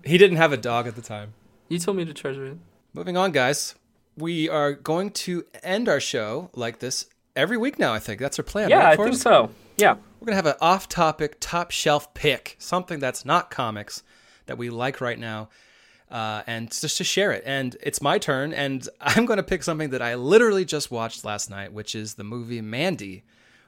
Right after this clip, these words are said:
Speaker 1: uh, starring Nicolas Cage. And wow, what a picture. I, I know you reviewed it back in October for us, and, uh, Nathaniel also reviewed it in September for A P T comics dot com.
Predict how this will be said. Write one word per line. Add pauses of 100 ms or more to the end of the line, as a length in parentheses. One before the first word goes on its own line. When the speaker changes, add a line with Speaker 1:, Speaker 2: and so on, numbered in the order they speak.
(200)
Speaker 1:
uh,
starring
Nicolas
Cage. (720)
And
wow, (120)
what
a
picture. (240)
I, (260)
I
know
you
reviewed
it
back
in
October
for
us,
and, (540)
uh,
Nathaniel
also
reviewed
it
in
September
for
A
P
T
comics
dot
com.